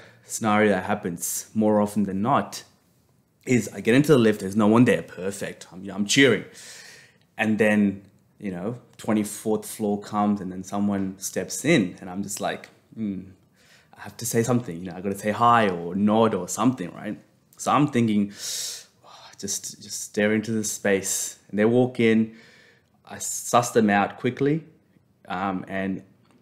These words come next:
if they give me eye contact, I might give them a little nod or a little smile, you know, if they're pretty. <laughs> Nah, nah, nah. You can't discriminate like that. Um, so, yeah, so then e-, it's either, like, a light nod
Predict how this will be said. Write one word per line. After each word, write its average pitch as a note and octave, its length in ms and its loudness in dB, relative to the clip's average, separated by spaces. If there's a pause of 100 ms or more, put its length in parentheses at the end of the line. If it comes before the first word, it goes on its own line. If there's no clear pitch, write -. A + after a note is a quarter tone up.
(120)
if A#2 100 -10
they A2+ 140 4
give A2 160 2
me A2+ 100 4
eye G2+ 200 4
contact, A2+ 520 -2
I G#2 60 -4
might G2 180 -2
give G#2 100 0
them G2+ 120 2
a - 20 0
little G2+ 220 2
nod G2+ 400 2 (720)
or F#2+ 140 2
a - 20 4
little G#2+ 180 2
smile, A2 680 2 (340)
you G2 60 -12
know, G2 140 -2
if G#2 140 -2
they're G#2 100 0
pretty. A2+ 420 0 (400)
<laughs> - 0 - (760)
Nah, G2+ 180 -2
nah, G2 80 -6
nah. F#2 200 -8 (580)
You - 80 -20
can't G#2+ 260 6
discriminate G#2 500 0
like G2+ 260 0
that. F2 240 -4 (260)
Um, G#2+ 600 4 (420)
so, G2+ 540 4 (1040)
yeah, C#3 260 6
so - 140 -4
then A#2+ 160 6
e-, B2+ 240 4
it's - 120 0
either, A#2+ 260 8
like, G#2 180 0
a G#2+ 60 2
light A2 280 4
nod A2 420 4